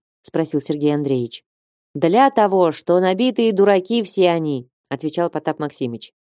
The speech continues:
"Ежели правду сказать, умного меж ними и не бывало. Да к тому, каждый из вора кроен,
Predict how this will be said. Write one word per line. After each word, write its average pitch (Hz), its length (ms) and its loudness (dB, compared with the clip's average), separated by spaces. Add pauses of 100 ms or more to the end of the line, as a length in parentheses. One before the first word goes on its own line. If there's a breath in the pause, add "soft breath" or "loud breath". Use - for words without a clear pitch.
(160)
"Ежели 247 380 2
правду 190 420 0
сказать, 214 600 -2 (140)
умного 233 480 2
меж 202 240 0
ними 151 420 -2
и 311 100 2
не 285 140 4
бывало. 135 500 -2 (400)
Да 185 160 0
к - 80 -12
тому, 196 480 0 (120)
каждый 226 520 2
из 175 140 2
вора 240 360 2
кроен, 175 500 0